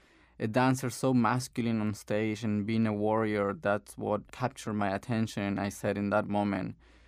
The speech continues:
"This is what I want to do." And maybe that's why today I love doing warrior roles, and maybe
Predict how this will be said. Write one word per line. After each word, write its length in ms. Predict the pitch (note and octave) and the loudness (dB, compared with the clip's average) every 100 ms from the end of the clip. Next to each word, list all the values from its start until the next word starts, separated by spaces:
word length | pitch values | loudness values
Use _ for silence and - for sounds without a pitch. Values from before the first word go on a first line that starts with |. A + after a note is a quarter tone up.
| - - | -14 -4
"This 220 | A#2 A2+ | -2 -2
is 160 | G2+ | -4
what 100 | G#2 | 0
I 60 | G2 | 0
want 260 | G2 G2 - | 0 -2 -4
to 80 | |
do." 320 | G2+ G2 F#2+ G2 - | -6 -4 -4 -6 -10
And 640 | - G#2+ G#2 G#2 G#2 G#2+ - | -6 -2 0 0 -2 -4 -4
maybe 280 | A2 A2+ A2 | -2 0 0
that's 320 | G#2+ G#2 - | 0 0 0
why 420 | G2+ G2+ G#2 G#2+ - _ _ _ _ _ | 2 4 2 -4 -10 _ _ _ _ _
today 560 | B2+ A#2 B2 A#2 G#2+ G2+ - | 0 4 4 4 2 0 -2
I 180 | G#2+ | -2
love 480 | G#2 G2+ G2+ G2+ G2 | 0 2 4 4 2
doing 540 | - G#2 G2+ G2+ G#2 G#2 | -2 -2 0 -2 -2 0
warrior 440 | G#2 G2+ G2+ G2+ | 4 4 2 -2
roles, 600 | G2+ G#2 G#2 G#2 A2+ - - | -2 -2 -2 -4 -6 -12 -8
and 200 | G#2+ G#2 | -4 -2
maybe 560 | G#2 G2+ G#2 G2+ G2+ | -2 -2 -4 -4 -6